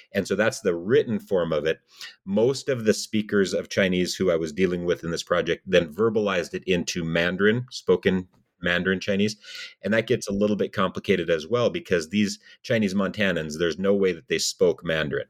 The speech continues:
They probably spoke Cantonese or even a further down, uh, version of the language called Taishanese. And so that's been a difficult aspect too, to try and figure out how would the people we are researching, how would they have actually verbalized their name?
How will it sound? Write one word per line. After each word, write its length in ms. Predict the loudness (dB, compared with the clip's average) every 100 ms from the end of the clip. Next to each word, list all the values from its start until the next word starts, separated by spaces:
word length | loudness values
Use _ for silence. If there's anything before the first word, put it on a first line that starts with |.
| _
They 140 | -8 0
probably 420 | 2 2 2 0
spoke 320 | 4 2 2 -2
Cantonese 520 | -2 -2 0 2 2
or 80 | 0
even 300 | -2 -4 -10 _
a 100 | -4
further 360 | -2 -2 0 0
down, 280 | 2 0 -2 -12 -16 -16 -14 -4
uh, 240 | 0 0 4
version 300 | 4 4 0
of 80 | 0
the 60 |
language 360 | 0 0 -2 -2
called 260 | -2 -2
Taishanese. 800 | -2 -2 0 0 0 0 0 -6 -14 -20 -20 _
And 200 | 0 0
so 160 | -2 0
that's 280 | 2 0 0
been 160 | -2
a 40 | 2
difficult 640 | 0 -2 -2 0 0 -4 _ -2
aspect 480 | 0 0 2 2
too, 120 | 2 -2
to 80 |
try 180 | 0 0
and 100 | 0
figure 280 | -2 2 2
out 120 | 2
how 380 | -4 -4 -2 0
would 340 | 2 0 0
the 60 | -4
people 480 | -4 -6 0 2 2
we 380 | 2 2 0 0
are 320 | 0 2 0 -2
researching, 680 | 0 2 0 -2 -2 -4 -6 -20
how 160 | -4 -2
would 100 | 2
they 80 | 2
have 100 | 2
actually 320 | -2 -2 -4
verbalized 680 | 0 0 2 0 -2 -4 -2
their 120 | -2
name? 480 | 0 0 0 -2